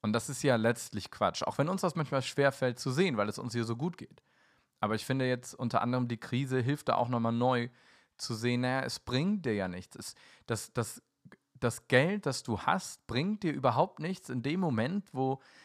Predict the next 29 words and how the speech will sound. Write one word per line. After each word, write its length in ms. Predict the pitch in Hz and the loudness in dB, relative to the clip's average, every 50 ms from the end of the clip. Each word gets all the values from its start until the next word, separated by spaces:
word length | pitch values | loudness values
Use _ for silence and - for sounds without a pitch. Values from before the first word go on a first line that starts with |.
| - _ _ | -20 _ _
ein 260 | - - 117 117 120 117 | -4 -4 -2 -2 -2 -4
anderes 600 | - _ 113 120 143 165 156 139 135 127 - - | -4 _ -2 -2 0 0 -2 -2 -2 -4 -6 -2
Land 500 | 110 101 98 107 131 170 185 - - _ _ _ _ _ _ _ _ _ _ | 0 0 2 0 0 -4 -8 -10 -14 _ _ _ _ _ _ _ _ _ _
in 180 | 123 117 107 | -2 -2 0
dein 260 | - 110 104 131 160 156 | 2 2 2 2 0 0
Land 240 | 135 127 143 151 | 0 0 0 2
einmarschiert. 680 | - - 151 180 175 160 123 - - 107 92 - - - | 0 0 0 0 -4 -6 -6 -8 -10 -14 -14 -14 -18 -16
So, 160 | - - 110 | -8 -4 -2
was 200 | 113 113 - - | -2 -2 -2 -2
willst 220 | 135 170 185 - - | -4 -4 -4 -4 -6
du 60 | 156 | -6
mit 160 | 139 123 - | -6 -4 -4
dem 120 | 117 104 | -4 -4
Geld? 280 | 95 92 90 87 87 - | -4 -4 -6 -6 -6 -10
Das 140 | 104 - _ | -12 -8 _
Geld 200 | 143 143 151 147 | -2 -2 -2 -2
schützt 320 | - - 170 - - - | -4 -4 -4 -6 -6 -8
dich 160 | 139 123 - | -8 -6 -4
nicht 220 | 123 113 104 - - | -6 -6 -6 -8 -12
vor 440 | - - 107 104 104 98 95 95 - _ _ _ _ _ _ _ | -8 -4 -2 0 2 0 0 -2 -6 _ _ _ _ _ _ _
Raketen. 560 | - 101 95 - - 104 101 - - 90 82 | -4 -4 -4 -4 -6 -8 -8 -8 -8 -10 -10
Das 160 | 95 95 - | -10 -10 -2
Geld 260 | - 127 123 123 117 | 0 0 0 2 0
schützt 320 | - - 175 175 - - - | -4 -4 -6 -6 -6 -8 -8
dich 140 | 131 113 - | -8 -6 -6
nicht 340 | 113 107 107 - - - _ _ _ _ _ _ _ _ _ _ _ _ _ _ _ _ _ _ _ _ _ _ _ | -8 -8 -8 -12 -16 -20 _ _ _ _ _ _ _ _ _ _ _ _ _ _ _ _ _ _ _ _ _ _ _
vor 640 | _ - - 110 104 101 95 92 92 90 90 - - | _ -4 -2 2 2 2 2 2 0 -2 -4 -6 -6
sonst 400 | 117 113 110 107 104 - - - | -2 0 0 0 0 -4 -8 -10
was. 320 | - - - - - _ | -10 -12 -12 -14 -20 _